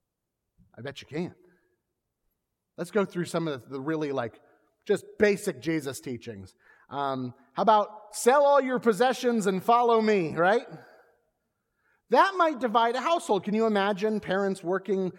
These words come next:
maybe they have, like, a family business. They give it to the oldest son. The oldest son goes, "Great news, I've found Jesus. I'm selling the family business and giving all the money to the poor, and I'm gonna go hang out with my friends."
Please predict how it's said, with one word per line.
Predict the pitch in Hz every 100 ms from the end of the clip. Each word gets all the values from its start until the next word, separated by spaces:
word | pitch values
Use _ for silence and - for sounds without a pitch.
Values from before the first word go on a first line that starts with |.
| -
maybe | 170 196 196
they | 196 185
have, | 185 175
like, | 170
a |
family | 151 214 220 208 190
business. | 185 156 147 123
They | 165
give | 156 196
it | 190
to | 196
the | 180 185
oldest | 190 175 -
son. | 190 196
The | 175
oldest | 170 165
son | 180 165
goes, | 151 127
"Great | 143 156
news, | 160 170 139
I've | 123
found | 156 143 131
Jesus. | 151 156 127 123 - _ _ _ _ _
I'm | 120
selling | 123 147 143 143
the |
family | 143 151 151
business | 143 151 143 165 143
and | 117
giving | 135 139
all | 139
the | 139
money | 139 147 147
to | 147
the | 147
poor, | 147 156 170
and | 156
I'm | 127
gonna | 123
go | 127 123
hang | 147 147
out | 147
with | 147 160
my | 151
friends." | 143 127 127 127 127 -